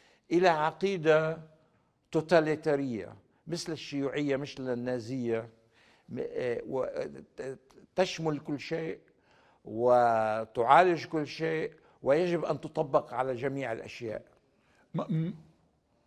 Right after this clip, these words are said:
Speaker 2: لماذا يكره الإخوان المسلمون العروبة؟
Speaker 1: لا، هم لا يكرهون العروبة، بعرف.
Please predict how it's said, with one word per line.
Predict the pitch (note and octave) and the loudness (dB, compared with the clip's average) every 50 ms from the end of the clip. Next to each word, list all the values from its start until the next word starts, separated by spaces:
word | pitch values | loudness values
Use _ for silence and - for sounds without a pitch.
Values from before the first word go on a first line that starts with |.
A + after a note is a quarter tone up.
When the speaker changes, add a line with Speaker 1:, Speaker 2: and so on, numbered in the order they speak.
| _ _ _ _ _ - - | _ _ _ _ _ -4 0
Speaker 2:
لماذا | D#3 F#3 G3+ A#3+ A3 D#3+ F3 E3 D#3+ | 2 4 6 6 6 6 6 4 4
يكره | D#3 D#3 D#3 C#3 A#2+ | 2 2 0 0 0
الإخوان | A#2+ B2 C3 - - - D3+ D3 C#3+ C3+ | 0 -4 -6 -6 -4 0 2 2 2 2
المسلمون | B2 A#2+ B2 A#2+ - - A#2+ A#2 B2 A#2 A2+ | -2 -4 -4 -6 -8 -8 -6 -6 -4 -4 -4
العروبة؟ | A2 G2+ G2 G#2+ A2 G#2 G2 G#2 - _ _ _ _ _ _ _ _ _ _ _ _ _ _ _ - | -6 -6 -6 -8 -10 -10 -12 -14 -18 _ _ _ _ _ _ _ _ _ _ _ _ _ _ _ -2
Speaker 1:
لا، | D3 F3 F#3 E3 E3 E3 | 4 4 4 4 4 0
هم | F#3 A3+ A3+ A3 | 0 2 2 2
لا | G#3 G3+ G#3 G#3+ | 4 6 6 6
يكرهون | G#3 F3 D3 D3+ C3+ B2+ B2+ A#2 | 4 4 2 0 -2 -2 -2 -4
العروبة، | G#2+ G#2 G#2 G2+ G2 F#2+ G#2 | -6 -6 -6 -8 -6 -6 -6
بعرف. | G2+ F#2+ G2 G#2 G2+ G#2+ - - - | -6 -4 -4 -6 -6 -8 -14 -18 -20